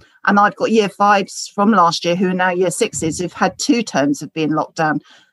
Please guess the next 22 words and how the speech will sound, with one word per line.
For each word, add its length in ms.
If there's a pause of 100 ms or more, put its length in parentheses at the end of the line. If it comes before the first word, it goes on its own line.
They 140
lost 280
their 140
sats. 520 (240)
They 180
lost 360
that 200
moment 520
in 140
their 140
life 380 (360)
when 280
they 160
start 380
to 100
mature. 540 (300)
Year 200
six 320
is 140
a 40
time, 380
the 160